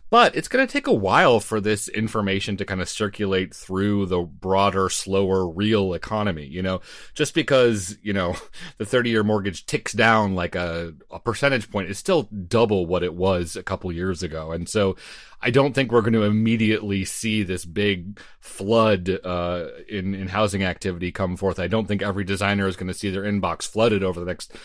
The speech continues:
few months just because of this move. This is more of a slow thaw. I mean, I think at the end of the day, though, we can accept that this is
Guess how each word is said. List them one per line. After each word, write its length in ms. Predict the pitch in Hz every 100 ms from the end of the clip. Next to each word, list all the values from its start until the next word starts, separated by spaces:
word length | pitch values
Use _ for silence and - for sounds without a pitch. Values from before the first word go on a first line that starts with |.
| - -
few 220 | 117 113
months 260 | 104 90
just 300 | 98 117 107
because 260 | 117 101 95
of 80 | 90
this 180 | 90 -
move. 280 | 92 82
This 180 | 87 92
is 100 | 110
more 200 | 117 113
of 80 | 98
a 40 |
slow 420 | 92 - 101 95 90
thaw. 520 | - 85 78 69 69 - - - -
I 140 | 113
mean, 140 | 185 208
I 120 | 208
think 240 | 233 233
at 80 | 220
the 140 | 165
end 200 | 113 110
of 80 | 107
the 80 | 95
day, 280 | 90 85 85
though, 540 | 85 85 82 85 - -
we 300 | 113 101 104
can 180 | 107
accept 340 | 95 - 104 -
that 160 | 95
this 200 | 95 85
is 440 | 87 82 78 -